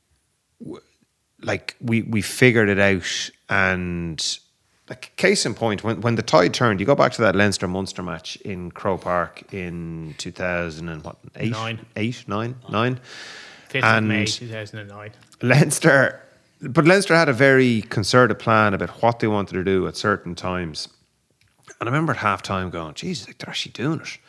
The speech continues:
Speaker 1: And looking at the Munster fans, the Munster fans didn't know what was going on, but it was not the script.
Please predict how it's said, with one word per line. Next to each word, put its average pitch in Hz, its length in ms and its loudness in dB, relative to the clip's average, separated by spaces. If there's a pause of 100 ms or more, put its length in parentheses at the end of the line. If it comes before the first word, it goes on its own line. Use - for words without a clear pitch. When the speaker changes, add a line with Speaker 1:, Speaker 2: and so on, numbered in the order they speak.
(540)
Speaker 1:
And 104 240 0
looking 131 260 0
at - 80 -2
the 104 60 -4
Munster 117 340 0
fans, 87 280 -2
the 123 80 0
Munster 180 240 4
fans 185 180 4
didn't 127 180 0
know 113 100 4
what 101 160 2
was 87 100 -4
going 85 240 -4
on, 87 260 -2
but 87 120 -4
it 95 40 -2
was 90 200 -2
not 95 420 -2
the - 100 -14
script. - 460 -8